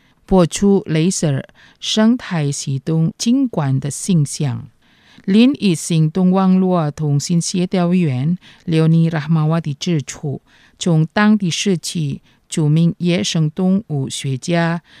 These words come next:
森林保护之民、人权和气候变化活动家，甚至好莱坞影星 Leonardo DiCaprio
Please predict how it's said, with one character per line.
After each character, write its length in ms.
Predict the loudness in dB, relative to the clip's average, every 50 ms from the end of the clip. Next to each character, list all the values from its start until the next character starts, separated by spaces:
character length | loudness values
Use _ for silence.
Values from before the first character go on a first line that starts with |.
| _ _
森 320 | -12 -8 -2 0 2 2 4
林 200 | 2 0 -2 -4
保 240 | -4 -6 -6 -6
护 280 | -6 -6 _ -6 -4 -4
之 320 | -4 -6 -4 -2 0 2
民、 400 | 4 2 2 2 0 0 0 0 -2 _ _ _ -20 -20 _ _
人 340 | -8 -4 0 2 2 2 2
权 400 | 2 0 0 -2 0 0 -2 -4
和 200 | -4 -6 -8 -6
气 260 | -6 -4 -4 -4 -4
候 200 | -2 -4 -6 -6
变 300 | -6 -6 -4 -4 -4 -4
化 440 | -6 -6 -6 -6 -4 -4 -6 -8 -12 -18 _ _
活 340 | -20 -16 _ -6 -4 -4 -4
动 280 | -2 0 0 2 2 0
家， 420 | 0 -2 -2 0 0 -2 -4 -6 -8 _ -20 -20 -20 _ _
甚 320 | -6 -2 0 0 0 0
至 500 | -2 -4 -4 -2 0 0 0 -2 -4 -6 _ _ _ _ _ _ _
好 640 | _ -16 -8 -4 -2 0 0 2 0 0 -2 -4 -6 _
莱 440 | -2 -2 0 0 0 0 0 0 0
坞 380 | 0 -2 -2 -2 -2 -2 -4 -6
影 480 | -8 -8 -4 0 4 4 6 4 4
星 420 | 2 0 -2 -2 -2 -2 -2 -6 -8 _ _ _ _ _ _ _ -6
Leonardo 720 | -2 0 2 2 2 2 2 0 0 0 0 2 2 0
DiCaprio 840 | 0 -4 -6 -6 -4 -4 -4 -4 -4 -4 -2 -2 -2 -2 -4 -6